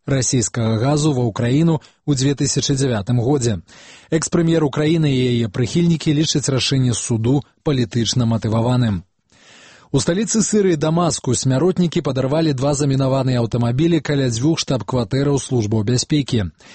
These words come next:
Сырыйскае дзяржаўнае тэлебачанне сцвярджае, што за выбухамі стаіць Аль-Каіда.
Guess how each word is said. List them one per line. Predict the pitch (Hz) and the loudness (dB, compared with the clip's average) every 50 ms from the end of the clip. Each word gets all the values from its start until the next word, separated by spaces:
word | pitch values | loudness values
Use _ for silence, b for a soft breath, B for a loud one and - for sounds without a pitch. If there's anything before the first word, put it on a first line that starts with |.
| B B B B B | B B B B B
Сырыйскае | - 156 160 208 196 - - 196 180 | 0 2 2 2 0 0 0 -2 0
дзяржаўнае | 156 151 160 147 143 165 165 160 156 151 | 0 0 -2 0 0 2 2 2 2 2
тэлебачанне | 143 156 143 151 143 151 139 120 - 123 120 117 107 | 2 0 0 0 0 0 -2 -2 -2 0 0 0 -2
сцвярджае, | - - 127 123 107 110 151 165 160 | -2 -2 -2 0 0 0 0 0 0
што | - - - | 0 0 0
за | 151 120 127 131 | 0 0 0 0
выбухамі | 131 160 165 165 151 - 160 147 143 | 0 0 2 0 0 0 0 0 0
стаіць | 127 - - 127 120 120 113 104 - 135 | 0 -2 -2 -2 0 0 0 0 0 0
Аль-Каіда. | 127 127 117 - 147 143 139 127 120 110 95 85 | -2 -2 0 0 0 0 0 0 -2 -2 -4 -6